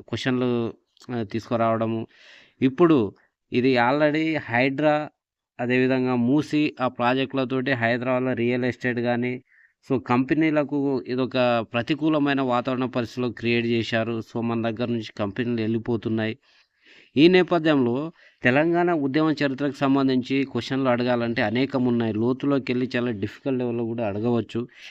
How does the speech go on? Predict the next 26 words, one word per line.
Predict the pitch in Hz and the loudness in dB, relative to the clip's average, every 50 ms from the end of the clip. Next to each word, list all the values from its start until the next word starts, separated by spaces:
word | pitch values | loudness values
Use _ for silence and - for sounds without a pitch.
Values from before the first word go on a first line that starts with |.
| - - _ - - | -20 -20 _ -4 2
కానీ | 127 143 156 160 165 165 | 4 6 6 6 4 4
ఇక్కడ | 160 151 147 - - 156 | 2 0 -2 2 2 2
ఉద్దేశపూర్వకంగా | 160 143 131 131 131 156 175 170 - 185 160 - 170 160 156 156 - 156 151 151 156 147 | 4 4 0 0 4 4 4 4 4 2 0 0 0 0 0 0 0 0 0 0 0 0
క్వశ్చన్స్ | - - 127 120 - 147 135 - 143 | 0 -2 -2 0 0 -2 -2 -2 -4
వచ్చినట్టు | 123 - - 131 127 127 110 123 | -6 -4 -2 -2 -2 -2 0 0
మనకైతే | 131 127 123 123 117 117 110 117 113 110 117 | -2 0 0 0 0 0 0 -2 -2 0 -2
అర్థమవుతుంది. | 113 101 107 107 107 104 101 95 - 101 90 87 85 80 - - - - - - _ _ - - | -2 0 -2 -2 -2 -2 -4 -4 -6 -8 -6 -6 -8 -10 -12 -18 -20 -20 -20 -20 _ _ -2 0
So, | 175 | 2
మరొక | 147 139 135 139 156 - - | 4 4 2 2 0 2 4
విషయం | 185 170 160 - 180 165 170 | 4 4 4 4 2 2 4
ఏంటంటే | 160 156 147 151 151 147 151 | 4 4 2 2 0 0 0
మనకు | 143 147 139 135 127 127 147 | 0 0 0 0 0 -2 -4
తెలంగాణ | 143 - 131 131 151 156 165 165 160 156 160 160 | -2 0 2 2 4 4 2 2 2 2 0 0
తల్లి | 131 - 139 131 139 143 | 0 -2 -2 0 2 2
విగ్రహం, | 131 123 120 117 135 131 127 135 127 | 2 0 0 2 2 2 4 2 0
పాత | - 117 113 127 123 - | 0 0 -2 0 0 0
విగ్రహంపై | 139 135 127 120 127 120 123 113 117 120 123 120 | 0 -2 0 0 0 -2 -2 -2 -2 -2 -4 -4
కూడా | - _ _ - - 120 117 120 | -4 _ _ -8 -4 -2 -2 -2
ఒక, | 110 - 120 113 110 107 - - - | -2 -2 -4 -4 -4 -4 -6 -8 -8
ఆ, | 117 110 110 | -6 -6 -6
క్వశ్చన్ | 101 - 113 107 - 131 127 123 | -4 -4 -4 -2 -2 -2 0 0
రావడం | 123 120 120 120 120 120 120 | 0 0 0 0 0 0 0
జరిగింది. | 117 117 113 113 113 117 120 120 135 139 139 _ - - - - - _ _ _ - | -2 -2 -2 -2 -2 -2 -2 -2 -2 -4 -6 _ -20 -20 -20 -20 -20 _ _ _ 0
అదేవిధంగా | 113 123 151 175 180 180 175 175 170 165 170 170 175 185 202 _ _ _ _ _ _ _ _ _ _ _ _ _ _ _ _ _ _ - - | 2 4 6 6 6 6 6 4 2 4 2 2 0 0 -4 _ _ _ _ _ _ _ _ _ _ _ _ _ _ _ _ _ _ -2 0
ఎకానమీలో | 135 - - 190 190 185 185 180 175 165 165 160 | 0 4 6 6 6 6 6 4 4 4 2 2
కూడా, | 151 156 151 151 170 190 208 214 | 2 2 2 2 0 -2 -2 -6